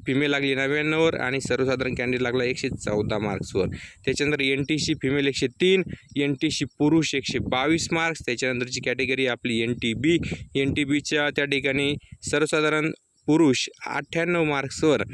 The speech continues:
त्या ठिकाणी पोलीस झालेला आहे. त्याच्यानंतर व्हीजेएची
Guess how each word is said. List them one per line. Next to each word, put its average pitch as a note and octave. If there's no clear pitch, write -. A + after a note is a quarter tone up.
त्या C3+
ठिकाणी C3
पोलीस A#2+
झालेला G2+
आहे. C#3+
त्याच्यानंतर C#3+
व्हीजेएची C#3